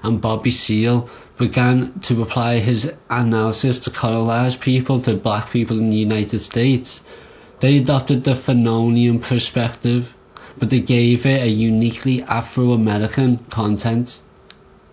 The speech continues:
Just as we make the distinctions between the mother country and the colony while de-, when dealing with black people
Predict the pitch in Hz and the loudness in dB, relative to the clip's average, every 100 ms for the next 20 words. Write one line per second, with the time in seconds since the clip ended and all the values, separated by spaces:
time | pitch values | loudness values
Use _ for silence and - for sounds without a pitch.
0 | - - - - - 143 147 147 156 151 | -20 -20 -20 -10 0 2 2 2 4 4
1 | 147 135 151 135 135 - 127 120 131 123 | 4 2 0 0 -2 2 2 2 2 0
2 | - 123 131 127 123 110 104 104 127 139 | 0 0 2 4 4 4 2 0 0 2
3 | 131 127 143 127 107 - - - 110 110 | 0 2 0 0 -2 -8 -16 -4 0 0
4 | 98 104 101 107 117 131 120 - - 113 | 0 -2 0 2 2 2 0 -6 -6 0
5 | 120 117 143 143 - 123 120 123 131 127 | 0 2 -2 -4 -2 2 4 4 2 4
6 | 127 127 131 123 117 135 123 135 127 127 | 4 2 0 -2 -2 0 0 2 0 0